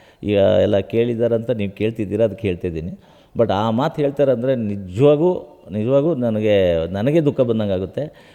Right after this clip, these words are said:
ಆಮೇಲೆ ಅವ್ರ ಫ್ಯಾನ್ಸ್‌ಗಳಿಗಂತೂ ದು-, ಇನ್ನೂ ಕೆಟ್ಟು ಏನಂತಾರೆ, ಅದಕ್ಕೆ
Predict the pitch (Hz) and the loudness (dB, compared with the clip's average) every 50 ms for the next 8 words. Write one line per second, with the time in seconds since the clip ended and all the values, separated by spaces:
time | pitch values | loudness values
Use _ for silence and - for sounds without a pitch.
0 | - _ - 110 123 139 135 120 110 104 90 - 110 127 147 143 - 135 135 135 | -14 _ -4 -2 0 4 4 4 4 4 2 -2 -2 -2 -2 -4 -2 0 0 2
1 | 131 127 123 120 127 131 110 90 98 98 98 95 98 117 127 139 151 165 165 147 | 2 0 0 -2 -4 -4 -2 -2 -2 -2 -2 -2 -2 -2 0 2 2 4 4 2
2 | 123 113 104 98 95 95 87 - 107 - - - - - _ _ _ _ - 165 | 2 2 0 0 -2 -2 -4 -6 -10 -10 -10 -20 -20 -20 _ _ _ _ 0 2
3 | 156 143 135 127 110 110 110 117 113 113 110 104 110 113 117 117 113 107 101 92 | 4 4 4 4 2 2 2 0 0 -2 -4 -2 -2 0 0 2 2 2 2 2
4 | 87 85 80 80 80 76 69 62 69 71 - - - - - _ _ _ _ _ | 0 -2 -2 -2 -2 -4 -4 -6 -8 -10 -12 -14 -18 -20 -20 _ _ _ _ _
5 | - 82 76 69 73 78 78 73 85 87 - - 76 | -16 -14 -12 -12 -10 -10 -10 -10 -12 -12 -10 -10 -10